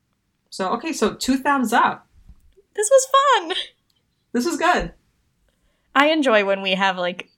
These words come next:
Speaker 2: deeply philosophical <laughs> con-, conversations.
Speaker 1: Yeah, me too. I, I knew this book was gonna take us there.
Speaker 2: I like it. You guys
Speaker 1: Yeah.
Speaker 2: should let us know if you like when we have deeply philosophical conversations, 'cause then we'll have more of them.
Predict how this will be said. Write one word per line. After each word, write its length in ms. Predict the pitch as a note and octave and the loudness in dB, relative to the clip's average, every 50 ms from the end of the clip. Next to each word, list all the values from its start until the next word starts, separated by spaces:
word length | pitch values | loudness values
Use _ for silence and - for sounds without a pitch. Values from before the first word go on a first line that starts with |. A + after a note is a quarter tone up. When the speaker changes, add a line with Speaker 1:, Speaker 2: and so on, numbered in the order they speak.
| G#3 F3+ | -14 -6
Speaker 2:
deeply 720 | F3+ G#3 G3 F#3+ F#3 F#3 F3 F3 E3+ F3 F3 F3+ F#3 F#3 _ _ _ _ _ _ | -4 -4 -4 -4 -6 -8 -8 -8 -6 -6 -8 -10 -12 -16 _ _ _ _ _ _
philosophical 640 | _ - F#3+ F#3 F#3 F3+ F#3 F3+ F3 F3 F3+ - F#3+ | _ -2 -2 -2 0 0 -2 -2 -2 -4 -8 -12 -10
<laughs> 0 | |
con-, 540 | F#3+ - F#3+ G3 G3+ B3 B3+ B3+ - C#4 D4 | -8 -6 -4 0 4 4 4 4 2 -4 -2
conversations. 920 | - C4+ A3+ F#3 F#3 F#3+ F#3 F3+ F#3 F#3 - - - G#3+ - - - - - _ _ _ _ _ _ _ _ _ _ _ _ _ _ _ _ _ _ _ _ _ _ | 2 4 4 4 2 -4 -4 -2 -2 -2 -2 -2 -2 -4 -4 -4 -8 -8 -8 _ _ _ _ _ _ _ _ _ _ _ _ _ _ _ _ _ _ _ _ _ _
Speaker 1:
Yeah, 300 | - G#3+ A3 G#3+ F#3+ E3+ | 4 6 8 8 8 6
me 80 | F3+ G3 | 4 0
too. 340 | F#3 - G3+ F3+ D#3 C#3+ C#3 _ _ _ _ _ _ _ _ _ _ _ _ _ _ _ _ _ _ - | -2 -2 -4 -4 -4 -6 -8 _ _ _ _ _ _ _ _ _ _ _ _ _ _ _ _ _ _ -2
I, 260 | A3 G#3 G3+ - A3 | 0 2 4 4 4
I 20 | A3 | 6
knew 240 | A3 A3 B3+ C#4 | 6 6 4 4
this 160 | B3+ B3 G#3+ - | 4 2 0 0
book 160 | - G3+ G3+ | -2 -4 -4
was 100 | F#3 F3 | -4 -6
gonna 180 | - E3+ D#3+ | -6 -6 -6
take 220 | D#3+ - D#3+ D3 - | -6 -6 -8 -8 -8
us 100 | D3+ - | -10 -10
there. 280 | - - - - _ _ _ _ _ _ _ _ _ _ _ - | -10 -10 -12 -14 _ _ _ _ _ _ _ _ _ _ _ -16
Speaker 2:
I 40 | G#3 | -16
like 220 | G3 G3 F#3+ F#3+ | -14 -14 -12 -12
it. 160 | F#3+ F#3+ F#3+ F#3+ _ _ _ _ _ _ _ _ _ _ - | -10 -12 -12 -14 _ _ _ _ _ _ _ _ _ _ -8
You 200 | G#3+ G3+ B3 C4 | -4 -2 0 2
guys 200 | C#4 C4+ C4 B3+ | 2 2 0 0
Speaker 1:
Yeah. 60 | - | -2
Speaker 2:
should 100 | A#3+ A3 | -4 -4
let 180 | G#3 F3+ F#3 F3+ | -4 -4 -4 -2
us 220 | F3+ - - - | -2 -4 -4 -4
know 260 | F#3 F3 E3+ F3 F3 - | -6 -10 -8 -10 -8 -8
if 220 | F#3 F#3 F#3 - | -8 -10 -8 -6
you 160 | G3+ C4 F#4 | -4 -2 -2
like 340 | F#4 - E3 F3 F3 - - - | -2 -2 -4 -6 -10 -12 -16 -12
when 240 | F#3+ F3+ E3+ F3+ F3 | -10 -10 -10 -10 -12
we 120 | F3+ F3 | -12 -12
have 200 | F3+ F3 E3+ F3+ | -10 -10 -10 -10
deeply 320 | - F#3 F3+ F3 F3 D#3+ F3 | -10 -12 -12 -10 -8 -8 -8
philosophical 640 | F3+ E3+ E3+ D3+ - - F3 - - - - F3 | -8 -8 -8 -6 -6 -6 -6 -8 -10 -12 -20 -16
conversations, 600 | - - F#3 D#3+ D#3+ - - - - - F4+ - - | -12 -12 -12 -12 -12 -10 -10 -6 2 2 2 4 4
'cause 160 | - A3+ F#3+ G#3 | 0 2 0 -2
then 200 | G3 F#3+ G#3+ G#3+ | -2 -2 -4 -2
we'll 160 | G3+ G3 G#3 | 0 0 2
have 220 | G#3 G#3+ G3+ F#3+ G#3 | 2 2 0 2 0
more 260 | A#3+ C#4 F#4+ F#4 F3 | 0 0 2 2 0
of 160 | - - - | -2 -4 -10
them. 280 | - - - A3+ A3+ | -14 -12 -10 -10 -12